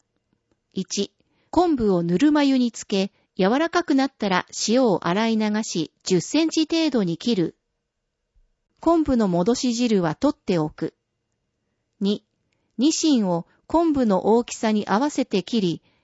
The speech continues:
昆布で巻く。三、鍋に二と調味料、昆布の戻し汁を適量入れ、煮汁が少なくなるまで煮込む。巻き終わりを下にすると崩れにくい。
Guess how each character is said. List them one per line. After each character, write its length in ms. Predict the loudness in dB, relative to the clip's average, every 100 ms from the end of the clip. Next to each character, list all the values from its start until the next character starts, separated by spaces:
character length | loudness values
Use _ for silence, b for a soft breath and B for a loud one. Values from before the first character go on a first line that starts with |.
| _
昆 260 | 0 2 2
布 120 | 2
で 120 | 0
巻 220 | -2 -4 -6
く。 180 | -8 -8 _ _ _ _ _ _ _ _ _ -18
三、 360 | -4 -2 -2 -8 _ _ _ -4
鍋 360 | -2 0 0
に 260 | 0 -2 -6 _ -4
二 180 | 0 2
と 260 | 0 -4 -6 -4
調 260 | 0 2
味 200 | 2 0
料、 320 | 0 0 -2 -8 _ _ _
昆 260 | -2 2 2
布 120 | 2
の 120 | 2
戻 280 | 2 2 0
し 140 | 0
汁 320 | 0 0 2 0
を 80 |
適 320 | 0 -4 -2 0
量 260 | 2 2
入 100 | 2
れ、 220 | 0 -2 -6 _ _ _
煮 120 | -2
汁 320 | 0 2 2 2
が 140 | 0
少 240 | -2 -2
な 140 | 0 0
く 100 | 0
な 120 | 2
る 120 | 2
ま 160 | 0 0
で 120 | 0
煮 140 | -2
込 180 | 0 2
む。 220 | 2 -2 -8 _ _ _ _ _ _ _
巻 280 | -4 -4 0
き 60 | 2
終 120 | 2
わ 100 | 2
り 120 | 0
を 100 | -2
下 240 | -2 -2 0
に 120 | 0
す 160 | -2
る 140 | -2 -2
と 240 | 0 -2
崩 400 | 0 -2 0 0
れ 60 | 2
に 160 | -2
く 220 | -2 0 0
い。 160 | -2